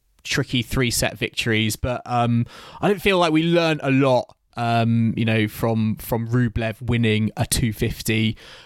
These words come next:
I think, you know, in this sort of draw, yes, he can be champion and it wouldn't surprise you.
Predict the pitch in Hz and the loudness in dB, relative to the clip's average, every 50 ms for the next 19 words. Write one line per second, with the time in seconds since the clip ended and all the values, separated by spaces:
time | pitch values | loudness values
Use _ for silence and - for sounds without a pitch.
0 | - - - 120 - - 139 131 123 - - - - - 127 113 110 110 110 - | -8 -4 -4 -4 -2 0 -2 -2 -2 -4 -8 -14 -10 -6 -4 0 0 0 0 0
1 | - 139 127 123 123 120 - - - 139 120 117 107 - - - 123 117 113 113 | 0 0 0 0 0 0 0 0 0 0 0 -2 -4 -6 -4 0 0 2 2 2
2 | 113 113 - 113 110 117 113 101 - - - - 120 - 123 117 104 113 113 104 | 2 0 -2 -2 -2 -2 -2 -2 -4 -4 -4 -4 -4 -2 -2 -2 -2 -2 -2 -2
3 | - 120 117 110 107 - 117 110 110 - - 120 113 - - 120 110 127 117 110 | -2 -2 -2 -2 -2 -2 -4 -4 -4 -6 -6 -8 -8 -8 -6 -4 -4 -4 -2 -2
4 | 113 101 - - - - - 127 117 117 113 110 - 120 117 120 131 | -4 -4 -2 -2 -2 -2 0 0 2 2 0 0 0 0 2 2 0